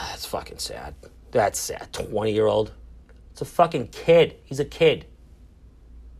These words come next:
That's sad. And I, I'm, I'm assuming he was on board with his family.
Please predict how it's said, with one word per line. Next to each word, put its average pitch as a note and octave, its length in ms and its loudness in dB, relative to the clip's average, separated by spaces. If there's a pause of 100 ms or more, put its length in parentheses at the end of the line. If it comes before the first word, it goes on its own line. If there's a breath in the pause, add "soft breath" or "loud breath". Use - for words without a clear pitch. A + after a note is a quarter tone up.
(2750)
That's G#2 200 -10
sad. D2+ 300 -12 (1400 loud breath)
And D3 160 0
I, E2 140 -10 (180)
I'm, F#3+ 320 6
I'm C3+ 160 6
assuming B2+ 480 2
he A#2+ 160 -2
was G#2 160 -4
on G2+ 300 -4
board F#2+ 320 0
with F#2 100 -6
his F2+ 160 -10
family. F#2 480 -8